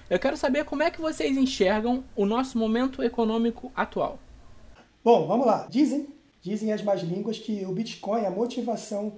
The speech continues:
Speaker 2: do surgimento do Bitcoin foi exatamente a crise de dois mil e oito, que foi a crise do subprime, né? Não sabemos quem é Satoshi Nakamoto, mas, teoricamente, dizem que a motivação dele foi exatamente essa crise.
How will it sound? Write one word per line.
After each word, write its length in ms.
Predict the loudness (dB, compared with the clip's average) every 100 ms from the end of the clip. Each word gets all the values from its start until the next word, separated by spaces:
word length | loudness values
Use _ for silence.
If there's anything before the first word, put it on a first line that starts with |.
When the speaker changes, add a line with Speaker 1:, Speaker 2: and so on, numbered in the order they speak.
| -14 _
Speaker 2:
do 80 | -10
surgimento 560 | -4 -2 0 0 -2 -4
do 80 | -6
Bitcoin 560 | -8 -8 -4 -4 -4 -8 -16
foi 460 | -8 0 0 0 -4 -12
exatamente 800 | -6 4 4 4 2 2 0 0
a 80 | -2
crise 300 | -2 -2 -4
de 80 | -2
dois 160 | -2
mil 120 | 0 2
e 60 |
oito, 200 | 0 -2
que 60 | -4
foi 180 | -4 -4
a 40 |
crise 220 | -2 -4
do 100 | -4
subprime, 720 | -6 -6 -6 0 2 2 0
né? 180 | -2 -4 -10 -20 _ -8
Não 200 | -2 -2
sabemos 400 | 0 0 0 -4
quem 200 | -4 -2
é 60 | -2
Satoshi 420 | -2 -4 -4 -4
Nakamoto, 680 | -6 -2 -2 0 -2 -4 -8 -12 _ _ _ _ _
mas, 280 | -6 -4 -4
teoricamente, 840 | -2 -2 -2 -2 -2 -2 -4 -6
dizem 280 | -6 -6 -6
que 80 | -6
a 20 |
motivação 580 | -6 -6 0 -2 0 -4
dele 240 | -2 -4
foi 480 | -4 -6 -2 -2 -4 -6
exatamente 480 | 0 0 0 -4 -6
essa 160 | -8
crise. 460 | -8 -8 -8 -10